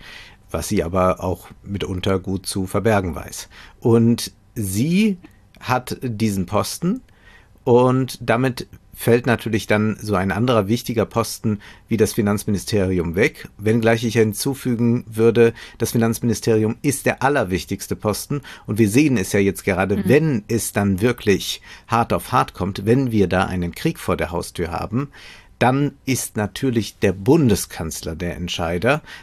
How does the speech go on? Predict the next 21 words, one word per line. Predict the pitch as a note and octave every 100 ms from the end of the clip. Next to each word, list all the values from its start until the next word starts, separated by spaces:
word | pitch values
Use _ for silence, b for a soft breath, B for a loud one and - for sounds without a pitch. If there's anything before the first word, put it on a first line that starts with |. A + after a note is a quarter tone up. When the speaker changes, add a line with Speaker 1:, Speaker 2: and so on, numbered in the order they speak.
| -
Speaker 1:
dann | G2+
ist | A2 -
der |
Bundeskanzler | F2+ A#2+ D3 C#3 - A2 A2 G2
derjenige, | G2+ G#2+ G#2 G#2 F2+
der | E2+
mit | D#2+ -
Macron, | D2+ - G2 G2+ F#2+
mit | F2
Biden, | - F#2 F#2+ F#2 F2+
mit | F2
Putin | - C3+ - A2
telefoniert | G#2+ F#2+ - G2 G2 G2+ G2+
und, | C#3+ D3 -
und, | F#2+ E2+
und. | A#2+ E3 F#3+ B B B
Und | - A2+ G#2 - - -
Baerbock | G2+ G#2 A2+ C3 C#3 C3+ - -
ist | B2 - - - -
nicht | A2+ F3 F3 -
nur | A2+ B2 C#3 D#2+